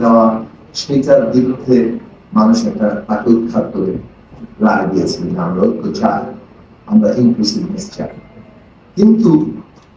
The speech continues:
নানা ধরনের প্রবণতা শুরু হয়েছে, যেখানে রাজনৈতিকভাবেও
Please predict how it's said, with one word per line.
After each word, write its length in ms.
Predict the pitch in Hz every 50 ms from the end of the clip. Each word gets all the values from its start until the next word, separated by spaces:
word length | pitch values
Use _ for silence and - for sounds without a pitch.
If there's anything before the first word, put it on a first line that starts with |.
| - _ _ _ _ _ _ _ _ -
নানা 200 | - 208 220 226 208
ধরনের 280 | 202 202 214 208 190 - -
প্রবণতা 440 | 190 185 175 175 170 - - 143 131 -
শুরু 160 | 113 117 113 117 117
হয়েছে, 240 | - - - - - - - - - - - _ _ _ _ - - - _ - _ _ _ _ _ _ - _ _ -
যেখানে 440 | - 135 151 156 156 175 170 170 160 156 151 - - - - - - - - - - - - - - - - - - _ _ _ _ _ - - - _ - - _ - - -
রাজনৈতিকভাবেও 880 | 107 117 123 123 117 - 170 170 175 185 180 - 165 175 175 175 170